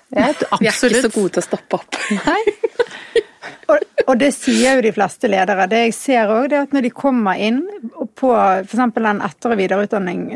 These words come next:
Speaker 3: som vi har på Høgskolen i Bergen, unnskyld, Høgskolen på Vestlandet, det er viktig forskjell, eh, der ser vi at det kommer inn bolkevis, sant, i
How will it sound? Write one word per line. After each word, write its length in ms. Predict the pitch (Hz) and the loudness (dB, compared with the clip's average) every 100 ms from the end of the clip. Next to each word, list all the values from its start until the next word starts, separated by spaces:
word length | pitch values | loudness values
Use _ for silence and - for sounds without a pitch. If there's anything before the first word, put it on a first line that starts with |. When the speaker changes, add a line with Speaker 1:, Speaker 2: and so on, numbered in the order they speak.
| 233 | -8
Speaker 3:
som 180 | - 220 | -4 0
vi 80 | 214 | 0
har 220 | 208 208 - | 2 0 -2
på 160 | 208 | -2
Høgskolen 400 | 190 - 233 208 | -2 -2 -2 -2
i 40 | 185 | 0
Bergen, 540 | 196 196 190 220 190 285 | 0 0 -4 -4 -2 0
unnskyld, 480 | 254 - 240 262 | 0 0 0 0
Høgskolen 460 | 262 240 - 269 247 | 0 -2 -2 -2 0
på 80 | 247 | 0
Vestlandet, 680 | 233 - 269 247 233 262 415 - _ _ _ - | -2 -2 0 2 2 0 -2 -14 _ _ _ -10
det 80 | 220 | -6
er 120 | 185 | -6
viktig 260 | 196 - 226 | -8 -8 -6
forskjell, 400 | 220 - 233 302 - - - - - | -6 -2 -2 -2 -6 -20 -20 -20 -2
eh, 220 | 240 220 220 | 0 2 0
der 300 | 285 277 240 | 0 0 0
ser 240 | - 277 | 0 2
vi 120 | 247 208 | 2 0
at 100 | 262 | -2
det 60 | 254 | -2
kommer 240 | 240 226 | 0 0
inn 140 | 233 202 | 0 0
bolkevis, 640 | 214 202 - 262 196 180 | 0 0 -4 -2 -2 -2
sant, 400 | 220 233 247 - | -2 -2 -4 -2
i 140 | 208 | -2